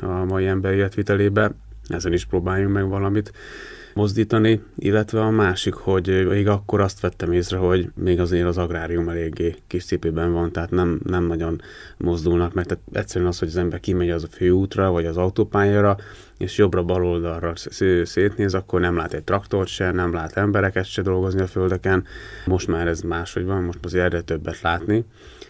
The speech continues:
Én azt gondoltam, és utána elkezdtem egy ilyen víziót lefuttatni azokkal az emberek, akikkel én ott találkoztam, hogy gondoljuk végig azt, hogy mondjuk harminc évvel ezelőtt milyen mezőgazdasága volt ennek az országnak, vagy milyen volt a háztáji gazdálkodás ennek az országnak,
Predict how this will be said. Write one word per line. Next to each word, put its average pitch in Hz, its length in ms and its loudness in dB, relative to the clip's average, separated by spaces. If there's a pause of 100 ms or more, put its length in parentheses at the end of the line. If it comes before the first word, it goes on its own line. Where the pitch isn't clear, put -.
(100)
Én 101 160 2
azt 98 160 2
gondoltam, 92 720 2
és 90 260 -4
utána 95 260 2
elkezdtem 87 500 0
egy 87 180 0
ilyen 85 340 0 (140)
víziót 85 560 0
lefuttatni 85 600 -4
azokkal 82 320 -4
az 82 80 -2
emberek, 80 400 -4 (120)
akikkel - 420 -6
én 82 100 -6
ott 82 140 -8
találkoztam, 98 760 0
hogy 98 260 0 (720)
gondoljuk 90 720 4
végig 85 260 2
azt, 82 160 -6
hogy 85 80 -4
mondjuk 85 220 -4
harminc 85 360 0
évvel 80 220 -2
ezelőtt 82 380 -6
milyen 85 360 -4 (120)
mezőgazdasága 82 840 -6
volt 82 240 -4
ennek 78 220 -8
az 85 120 -8
országnak, 82 440 -6
vagy 82 100 -8
milyen 85 280 -4
volt 85 220 -8
a 82 40 -12
háztáji 87 480 -2
gazdálkodás 80 720 -8
ennek - 240 -8
az - 100 -8
országnak, 107 600 0